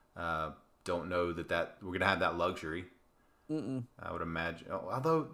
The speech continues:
Speaker 1: maybe because Pitts is your main offensive weapon.
Speaker 2: Yeah, and you
Speaker 1: You
Speaker 2: gotta
Speaker 1: know?
Speaker 2: think Keith Taylor has really blossomed the past,
Speaker 1: Yeah.
Speaker 2: you know, half of the season so far.
Speaker 1: Yeah,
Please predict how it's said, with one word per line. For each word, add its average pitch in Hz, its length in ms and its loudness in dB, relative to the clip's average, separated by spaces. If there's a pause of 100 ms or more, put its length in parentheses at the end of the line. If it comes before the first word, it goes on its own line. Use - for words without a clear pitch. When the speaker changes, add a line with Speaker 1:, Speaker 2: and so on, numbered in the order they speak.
Speaker 1:
maybe 123 400 4
because 110 580 0
Pitts 165 300 -2
is 147 260 2
your 135 200 2
main 127 280 6
offensive 127 440 2
weapon. 107 320 4 (680)
Speaker 2:
Yeah, 254 200 8
and 190 120 6
you 220 60 0
Speaker 1:
You - 40 -6
Speaker 2:
gotta 285 160 6
Speaker 1:
know? - 60 -4
Speaker 2:
think - 200 2
Keith 302 220 4
Taylor 233 380 6
has 135 240 6
really 180 220 8
blossomed 139 720 6
the 120 60 -4
past, 131 540 2 (220)
Speaker 1:
Yeah. - 100 -2
Speaker 2:
you 127 60 2
know, 113 220 -4 (220)
half 143 280 6
of 139 80 -2
the 123 60 0
season 120 500 0 (720)
so 120 200 -2
far. 107 240 2
Speaker 1:
Yeah, 104 120 6